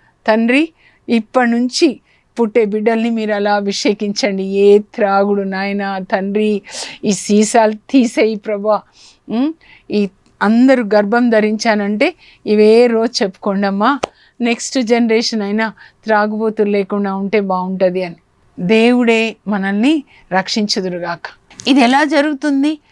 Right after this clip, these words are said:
నేను ముసలివాడు, నా భార్య కూడా ముసలి కదా అంటే, "నువ్వు నమ్మవా? నేను ఎవరు అనుకుంటున్నావు?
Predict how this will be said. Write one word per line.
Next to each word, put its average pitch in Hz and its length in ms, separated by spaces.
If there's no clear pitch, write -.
నేను 226 400
ముసలివాడు, 220 600
నా 214 180
భార్య 202 340
కూడా 214 240
ముసలి 214 420
కదా 196 280
అంటే, 202 320
"నువ్వు 202 160
నమ్మవా? 233 520
నేను 220 180
ఎవరు 220 240
అనుకుంటున్నావు? 285 720